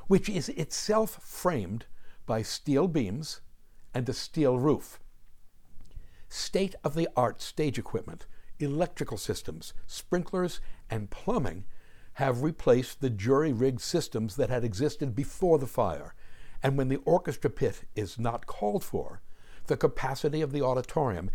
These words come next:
can now be increased to one thousand one hundred and twenty-four. I've been fortunate enough to attend three opera performances in the rebuilt Fenice, each one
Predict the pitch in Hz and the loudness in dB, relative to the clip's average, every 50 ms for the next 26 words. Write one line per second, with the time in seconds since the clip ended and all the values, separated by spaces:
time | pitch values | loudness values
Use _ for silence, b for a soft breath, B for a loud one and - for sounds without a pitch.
0 | B B B B - 135 127 123 127 135 143 156 165 139 156 147 139 135 123 - | B B B B -2 -2 0 2 2 2 4 2 2 2 2 0 0 -2 -4 0
1 | - 139 135 156 - - - - - b b b b b b b - 135 117 98 | 2 2 2 2 0 -6 -6 -6 -6 b b b b b b b 0 0 0 2
2 | 113 117 127 - - 123 123 123 123 - 156 147 127 123 127 123 113 110 117 113 | 2 0 0 2 2 2 2 2 0 0 -2 -4 -2 0 0 0 0 0 0 -2
3 | - - - - - - 120 117 - - - 107 - 117 104 - - 101 82 - | -2 -4 -8 -8 -8 -8 -6 -6 -6 -4 -4 -4 -4 -4 -6 -4 -2 -4 -4 -4
4 | - - - - - - - - - - - - - - - - - b b b | -8 -12 -12 -14 -14 -14 -12 -12 -10 -10 -10 -10 -10 -10 -10 -8 -10 b b b
5 | b b b b b b b b b b b b b b b - 143 165 202 247 | b b b b b b b b b b b b b b b 0 2 2 4 4
6 | 226 156 - 202 180 160 131 - - 147 131 127 - - 120 110 110 - - 110 | 2 2 4 4 4 4 2 2 4 4 6 6 4 0 0 0 0 -2 -2 -2
7 | 110 101 92 - - - - - - - - 139 123 113 - - 143 131 123 117 | 0 0 0 -2 -4 -8 -8 -8 -8 -6 -4 -2 -2 -2 -2 -2 -2 -2 -2 -4
8 | 110 - - - - - 135 156 165 165 - - 139 135 - - 127 - - - | -4 -6 -10 -10 -4 0 2 2 2 2 2 2 0 0 2 0 -4 -4 -4 -6
9 | - - 107 92 95 95 - - 107 95 - - - 123 117 110 101 113 107 101 | -4 -2 -2 -2 -2 -2 -2 -4 -6 -6 -6 -8 -4 -4 -2 -2 0 -2 -2 -2
10 | - b b b - 101 98 110 135 147 139 110 160 147 107 90 - - - - | -2 b b b -8 -6 -2 -2 0 0 2 4 4 4 4 4 -2 -8 -12 -12
11 | - - - - 117 101 98 90 - - - - 76 76 - - b b b b | -8 -6 -4 -2 0 0 0 -2 -4 -6 -8 -8 -10 -10 -12 -12 b b b b
12 | b b b b b b b - - 202 202 202 - - - 143 131 127 127 123 | b b b b b b b -4 -2 -2 -2 -2 -4 -4 -4 -2 -2 -2 -2 -4
13 | 127 123 | -6 -8